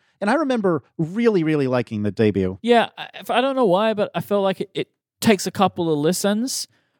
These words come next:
Speaker 2: but now I'm, like, into it. I'm like, "Oh boy." Like, this is in some ways better than her first album, in some ways just as good as her first album, which
Speaker 1: Nice.
Speaker 2: was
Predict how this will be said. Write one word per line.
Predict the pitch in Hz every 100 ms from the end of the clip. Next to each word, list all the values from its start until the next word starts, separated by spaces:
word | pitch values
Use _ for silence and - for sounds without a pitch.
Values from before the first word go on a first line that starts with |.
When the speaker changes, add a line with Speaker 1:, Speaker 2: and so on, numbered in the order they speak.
| _
Speaker 2:
but | 160 -
now | 147 151 185 185
I'm, | 156 151
like, | 139 127
into | 147 160 - 127
it. | 110
I'm | 113
like, | 113 98 - _
"Oh | 117 120 110 92 - _
boy." | - 113 104 90 -
Like, | 135 127
this | 127 160
is | 160 139
in | 135 131
some | - 139 139
ways | 127 120 117
better | - 120 107
than | 113 104
her | 101
first | - 104 110 113
album, | 104 104 104 98 -
in | 117
some | 110 107 98
ways | 98 92 113
just | - -
as | 104
good | - -
as | -
her | -
first | - 58 -
album, | - - - - -
which | 120 -
Speaker 1:
Nice. | 107
Speaker 2:
was | 95 - -